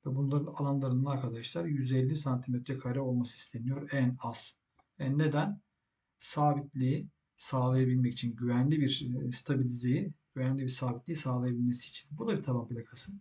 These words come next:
Üçgen. Şimdi şu görmüş olduğunuz silindir kısma şu mesafenin yirmi santimetre olması isteniyor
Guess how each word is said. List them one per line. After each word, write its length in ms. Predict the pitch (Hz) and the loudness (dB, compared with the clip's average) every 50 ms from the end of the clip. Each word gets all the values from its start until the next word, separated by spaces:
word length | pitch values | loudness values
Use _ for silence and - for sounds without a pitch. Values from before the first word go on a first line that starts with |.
| _ - | _ -10
Üçgen. 460 | 147 139 143 135 - 147 160 175 175 _ _ _ - - - _ _ _ _ _ _ _ _ _ _ _ _ _ _ _ _ _ _ _ _ _ _ _ _ _ _ 165 151 - _ _ _ | -8 -6 -6 -6 -6 -6 -6 -6 -8 _ _ _ -20 -20 -20 _ _ _ _ _ _ _ _ _ _ _ _ _ _ _ _ _ _ _ _ _ _ _ _ _ _ -20 -20 -20 _ _ _
Şimdi 400 | - - - 151 151 151 147 - - - _ _ | -10 -4 0 2 2 2 0 -2 -10 -16 _ _
şu 460 | - - - - 202 202 202 196 170 - | -6 -2 -2 4 8 8 8 8 6 6
görmüş 380 | 170 175 180 196 196 196 - | 6 6 8 6 4 2 2
olduğunuz 680 | - 175 175 160 151 147 156 156 156 151 143 - - - - - _ _ _ _ _ _ _ _ _ _ _ _ _ _ _ _ _ _ _ _ _ _ _ - | 2 2 4 4 6 6 6 6 8 6 6 4 0 -6 -12 -20 _ _ _ _ _ _ _ _ _ _ _ _ _ _ _ _ _ _ _ _ _ _ _ -14
silindir 840 | - - - 151 147 156 160 156 156 175 165 - - - - _ _ _ _ _ _ _ _ _ _ _ _ _ _ _ _ _ _ _ _ _ _ _ _ _ _ _ _ _ _ _ _ _ - 170 147 147 - - - - | -6 -4 0 4 4 4 4 4 6 4 4 4 2 -2 -6 _ _ _ _ _ _ _ _ _ _ _ _ _ _ _ _ _ _ _ _ _ _ _ _ _ _ _ _ _ _ _ _ _ -6 -6 -6 -6 -6 -12 -14 -12
kısma 580 | - - 180 - - 147 139 190 240 240 - _ _ _ _ _ _ _ _ _ _ _ _ _ - | -4 0 0 2 2 2 0 0 -2 -4 -8 _ _ _ _ _ _ _ _ _ _ _ _ _ -10
şu 420 | - - 196 190 185 - - - _ - | -8 -2 -2 -2 -2 -2 -6 -12 _ -4
mesafenin 680 | 165 160 165 170 156 - - 175 147 139 143 147 165 160 | -2 0 2 2 2 2 2 2 2 4 4 4 4 4
yirmi 300 | 147 147 151 160 170 - | 4 6 6 6 4 4
santimetre 600 | - 156 147 147 - 139 139 139 - - - 147 | 2 0 0 0 0 0 -2 -2 -2 -2 -2 0
olması 320 | 135 131 127 127 - 127 | 2 2 2 0 -2 -4
isteniyor 440 | - - - 120 120 117 110 107 | -10 -8 -4 -2 -2 -2 -4 -6